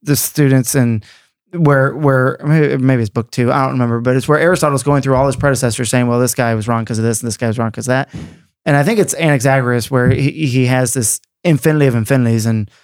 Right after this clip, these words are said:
Aristotle's like, "Well, that's, that's ridiculous. That's, I mean, just think about it," you know?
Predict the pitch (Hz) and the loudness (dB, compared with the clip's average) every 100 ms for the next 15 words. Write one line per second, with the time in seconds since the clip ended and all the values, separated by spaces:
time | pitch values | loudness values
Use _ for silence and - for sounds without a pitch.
0 | _ _ - 127 123 113 120 117 120 151 | _ _ -4 0 0 0 0 0 0 -2
1 | - - 139 147 120 120 123 117 - - | -6 -2 -2 -2 -2 -2 -2 -6 -12 -14
2 | - 135 120 139 135 117 123 - 123 110 | -4 -4 -2 0 0 0 -2 -2 -2 -2
3 | - - _ _ _ _ _ 147 139 127 | -6 -14 _ _ _ _ _ 2 4 2
4 | 120 | 0